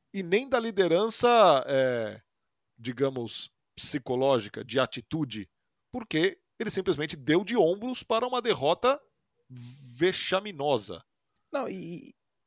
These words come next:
Speaker 1: A coisa pode complicar ali,
Speaker 2: Não,
Speaker 1: cara.
Speaker 2: sim.
Speaker 1: A resposta tem que ser na
Speaker 2: Não,
Speaker 1: segunda-feira.
Speaker 2: e tem, e tem uma coisa que eu lembrei agora, que foi o,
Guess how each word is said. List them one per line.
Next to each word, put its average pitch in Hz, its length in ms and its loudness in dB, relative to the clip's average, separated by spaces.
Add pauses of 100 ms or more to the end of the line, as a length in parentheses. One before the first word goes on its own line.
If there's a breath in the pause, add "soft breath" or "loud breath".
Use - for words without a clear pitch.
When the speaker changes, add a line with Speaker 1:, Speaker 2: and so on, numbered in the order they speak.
(240)
Speaker 1:
A - 60 -2
coisa 202 300 6
pode 240 280 4
complicar 160 500 -2
ali, 107 80 -8
Speaker 2:
Não, 147 180 0
Speaker 1:
cara. 107 140 -8
Speaker 2:
sim. 127 360 -8 (360)
Speaker 1:
A 131 140 -2
resposta 151 540 2
tem 233 100 -6
que - 60 -8
ser 214 100 4
na 226 40 2
Speaker 2:
Não, 233 60 2
Speaker 1:
segunda-feira. 240 560 0
Speaker 2:
e - 20 -8
tem, 185 180 2
e 160 60 -4
tem 196 140 0
uma 180 160 0
coisa 123 220 0
que - 100 -4
eu 123 40 2
lembrei 107 340 0
agora, 104 480 4
que - 180 -12
foi 117 400 0
o, 117 1000 -2